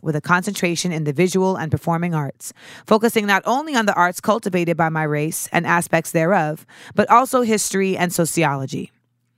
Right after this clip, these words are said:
During my freshman year as an undergraduate student, I began writing. Mostly hip-hop verses, but they were very heavily influenced by the information I was learning.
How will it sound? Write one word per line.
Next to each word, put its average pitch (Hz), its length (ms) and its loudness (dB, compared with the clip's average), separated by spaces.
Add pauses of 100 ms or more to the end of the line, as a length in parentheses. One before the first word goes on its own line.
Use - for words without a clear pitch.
(340)
During 302 240 2
my 233 120 4
freshman 208 380 2
year 185 200 2
as 170 160 0
an - 80 -4
undergraduate 170 520 0
student, 156 380 -2
I 160 100 0
began 165 360 -2
writing. 143 420 -4 (480)
Mostly 285 340 2
hip-hop 208 320 4
verses, 165 380 -2
but 180 140 2
they 196 100 4
were 190 140 2
very 233 240 2
heavily 196 320 0
influenced 170 440 -2
by 170 120 2
the 160 100 -2
information 170 540 -2
I 156 100 0
was 170 140 -2
learning. 220 380 -4